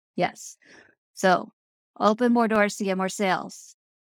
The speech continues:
Layer those opportunities on top of each other. If you go to one thing and you find three opportunities, you go to another thing and find three more opportunities,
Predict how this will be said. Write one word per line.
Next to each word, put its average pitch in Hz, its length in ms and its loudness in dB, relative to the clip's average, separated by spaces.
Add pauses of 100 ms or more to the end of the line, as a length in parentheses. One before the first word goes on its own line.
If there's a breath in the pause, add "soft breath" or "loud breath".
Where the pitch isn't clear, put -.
(140)
Layer 208 440 2
those 208 300 0
opportunities 208 960 0
on 185 120 -4
top 202 320 0
of 240 140 -2
each 180 220 -2
other. - 360 -6 (300)
If 202 320 0
you 226 240 2
go 254 180 6
to 240 80 4
one 220 300 4
thing 269 320 4
and 247 100 4
you 208 120 2
find 196 280 0
three 208 240 0
opportunities, 214 720 0
you 202 80 -2
go 202 140 2
to 196 60 4
another 196 280 2
thing 254 340 -4
and 214 80 -6
find 190 200 -2
three 202 180 -2
more 214 220 4
opportunities, 247 840 0